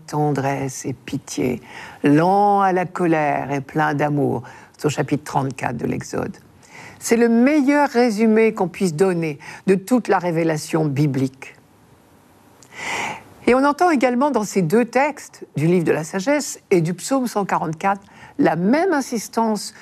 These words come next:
sur l'universalisme de l'amour et du projet de Dieu. La tendresse et la pitié du Seigneur, dont le peuple élu a eu le premier la révélation,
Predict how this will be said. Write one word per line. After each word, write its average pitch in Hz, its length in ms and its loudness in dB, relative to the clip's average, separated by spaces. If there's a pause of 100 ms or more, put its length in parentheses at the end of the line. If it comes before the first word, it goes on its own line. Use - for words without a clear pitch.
(120)
sur 208 320 2
l'universalisme 214 1400 0 (340)
de 165 80 4
l'amour 175 500 2
et 147 40 0
du 147 100 -2
projet 160 440 -4
de 147 120 0
Dieu. 139 280 -4 (640)
La 147 100 0
tendresse 214 720 0
et 226 40 2
la 214 100 2
pitié 262 500 -2
du 226 140 0
Seigneur, 233 680 2 (460)
dont 143 140 -2
le 143 120 2
peuple 143 300 -4
élu 160 260 4
a 135 40 2
eu 131 120 2
le 120 100 -2
premier 240 500 0
la 113 120 -6
révélation, 156 640 -4